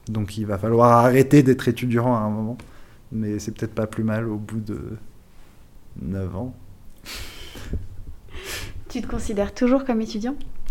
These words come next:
Speaker 1: Bah, j'ai une carte d'étudiant. <laughs> C'est ouais, je me considère toujours comme étudiant.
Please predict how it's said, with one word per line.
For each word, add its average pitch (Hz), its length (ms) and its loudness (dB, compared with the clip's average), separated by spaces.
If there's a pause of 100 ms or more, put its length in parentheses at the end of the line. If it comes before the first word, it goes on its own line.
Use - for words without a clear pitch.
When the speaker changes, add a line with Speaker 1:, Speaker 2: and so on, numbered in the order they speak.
(400)
Speaker 1:
Bah, 113 280 2
j'ai 117 160 6
une 123 140 8
carte 120 240 6
d'étudiant. 127 960 2
<laughs> 175 340 8 (120)
C'est - 240 0 (560)
ouais, 220 280 10
je 160 80 4
me 131 100 4
considère 123 580 4
toujours 147 280 0
comme 135 180 4
étudiant. 123 520 2